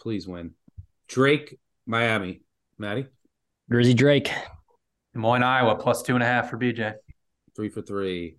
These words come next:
Speaker 1: Consensus. Grand Canyon, Gonzaga, Matty?
Speaker 2: Lopes rising.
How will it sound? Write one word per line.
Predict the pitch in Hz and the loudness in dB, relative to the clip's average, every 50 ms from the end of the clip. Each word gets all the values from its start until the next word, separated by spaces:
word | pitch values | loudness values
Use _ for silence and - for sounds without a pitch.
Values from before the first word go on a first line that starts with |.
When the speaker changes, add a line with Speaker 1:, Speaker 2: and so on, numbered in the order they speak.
| _ _ | _ _
Speaker 1:
Consensus. | - 92 87 - - 110 101 - - - 92 87 - - - - - - _ _ _ | -16 -14 -10 -8 -6 -6 -6 -6 -8 -10 -10 -10 -10 -12 -12 -14 -16 -18 _ _ _
Grand | - 117 120 117 113 | 0 2 2 2 0
Canyon, | 135 135 131 131 135 131 | 0 0 2 2 0 0
Gonzaga, | 120 123 110 113 120 120 127 135 160 160 - _ _ | -2 -2 -2 0 0 0 0 -2 -4 -6 -8 _ _
Matty? | 120 120 123 135 139 139 _ _ _ _ _ _ _ _ _ | -8 -6 -6 -6 -8 -10 _ _ _ _ _ _ _ _ _
Speaker 2:
Lopes | - 107 110 107 - - | 2 2 2 4 4 4
rising. | 123 127 131 110 113 104 98 95 - | 4 6 6 6 4 4 2 -2 -6